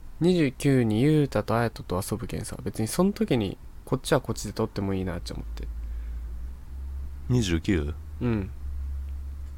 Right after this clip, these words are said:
Speaker 2: うんうんうん。
Speaker 1: で、まあ、そんなんは多分
Speaker 2: え、
Speaker 1: 撮ってそのまま出せるようなあれやろうから。
Speaker 2: 映像出演はできんの？
Speaker 1: <laughs> どういうこと？どういうこと？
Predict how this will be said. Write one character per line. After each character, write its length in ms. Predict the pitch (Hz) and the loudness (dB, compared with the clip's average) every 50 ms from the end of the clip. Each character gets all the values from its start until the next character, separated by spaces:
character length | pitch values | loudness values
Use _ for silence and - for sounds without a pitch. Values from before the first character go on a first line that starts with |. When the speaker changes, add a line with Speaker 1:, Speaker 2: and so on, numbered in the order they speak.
| - - - | -10 -4 -2
Speaker 2:
う 60 | 104 | 0
ん 40 | 90 | 2
う 20 | |
ん 20 | 80 76 76 78 80 80 73 73 78 | 2 2 2 2 0 0 0 0 -2
う 40 | 78 | -4
ん。 160 | 73 69 69 - - - - - - - - - - - - - - - - - - - - - - - | -4 -4 -6 -8 -10 -12 -12 -12 -10 -10 -10 -12 -12 -14 -12 -10 -8 -8 -8 -10 -12 -14 -14 -14 -12 0
Speaker 1:
で、 280 | - 170 170 165 143 - - - - - - - - - - - - - - - - - - | 6 8 8 8 8 4 -2 -10 -10 -10 -10 -12 -12 -14 -14 -14 -14 -14 -12 -14 -14 -4 4
ま 100 | 165 147 | 4 4
あ、 40 | 131 | 4
そ 180 | - - 185 | 6 4 4
ん 200 | 196 220 226 233 | 6 6 6 4
な 80 | 233 233 | 4 6
ん 100 | 208 135 | 6 4
は 80 | 120 | 4
多 100 | - - | 4 4
分 180 | - - 208 113 | 6 8 8 8
Speaker 2:
え、 60 | 190 - - - - - | 6 4 -2 -12 -10 2
Speaker 1:
撮 120 | - 170 | 4 4
っ 40 | 165 | 4
て 140 | - - - | 4 0 -4
そ 140 | - - 127 | 0 2 4
の 60 | 127 | 4
ま 80 | 127 123 | 6 6
ま 100 | 123 123 | 4 4
出 120 | 123 120 | 4 2
せ 160 | - - 139 | 4 4 2
る 100 | 123 117 | 4 6
よ 100 | 104 98 95 | 6 6 6
う 20 | |
な 140 | 95 92 92 | 6 4 4
あ 60 | 92 | 2
れ 100 | 92 101 | 2 0
や 80 | 95 92 | 0 0
ろ 120 | 90 92 | 0 -2
う 40 | 87 | -4
か 200 | - - - - | -6 -8 -8 -8
ら。 200 | - - - - - - - - - - - - - - | -6 -6 -8 -8 -10 -10 -12 -12 -12 -12 -12 -12 -4 2
Speaker 2:
映 180 | 98 101 107 107 | 4 6 6 6
像 220 | 101 110 110 110 107 | 6 6 6 6 6
出 240 | - - - 92 | 2 -2 0 2
演 120 | 85 78 76 | 2 4 4
は 80 | 76 | 2
で 120 | 76 76 76 | 0 0 -2
き 120 | - - | -2 -2
ん 140 | 76 76 73 | -2 -2 -2
の？ 60 | 78 - | -4 -8
Speaker 1:
<laughs> 2000 | - - - - - - - - - - - - - - - - - - - - - - - - - - - - - - - - - - - - - - - | -10 -12 -14 -14 -14 -14 -14 -14 -16 -16 -14 -10 -8 -8 -8 -8 -8 -8 -8 -8 -8 -10 -10 -12 -14 -14 -16 -14 -14 -14 -12 -12 -12 -12 -12 -12 -2 6 8
ど 60 | 131 | 8
う 20 | 131 | 8
い 20 | |
う 40 | 131 | 8
こ 80 | 131 123 | 6 4
と？ 120 | - 127 | 2 4
ど 120 | 113 113 | 4 4
う 20 | 113 | 4
い 20 | |
う 40 | 110 | 4
こ 100 | - 110 | 2 0
と？ 180 | - 120 143 | 0 0 -2